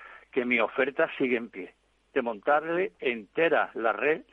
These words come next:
asistencial para que esos niños puedan ir al cai a recibir sus terapias de logopedia, de psicología, eh, de, de, en las salas multisensoriales como las que yo he montado de última generación para la primera generación, en el que se puede trabajar con niños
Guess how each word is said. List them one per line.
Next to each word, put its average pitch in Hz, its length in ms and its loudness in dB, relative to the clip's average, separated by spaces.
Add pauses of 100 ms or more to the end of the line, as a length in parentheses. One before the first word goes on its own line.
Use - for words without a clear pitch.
(320)
asistencial 147 720 0
para 131 240 0
que 123 120 0
esos 120 220 -8
niños 147 300 -10
puedan 127 340 2
ir 123 140 0
al 110 140 0
cai 139 300 0
a 131 80 -6
recibir 123 440 -2
sus - 160 -10
terapias 139 540 -2 (420)
de 110 140 2
logopedia, 143 680 2
de 143 200 -4
psicología, 147 760 -2 (420)
eh, 120 140 -2
de, 107 260 2
de, 107 280 -4
en 107 100 -6
las 107 160 -2
salas 127 260 2
multisensoriales 123 920 -2
como 120 240 -6
las 113 140 2
que 110 240 -10 (420)
yo 127 140 4
he 127 40 -2
montado 127 460 2
de 127 60 4
última 123 420 0
generación 120 800 -2
para 120 280 2
la 113 120 2
primera 117 460 0
generación, 107 680 -6 (440)
en 117 100 -4
el 107 140 -6
que 117 100 -4
se 117 140 -4
puede 123 280 0
trabajar 117 520 2
con 117 240 -6
niños 120 300 -6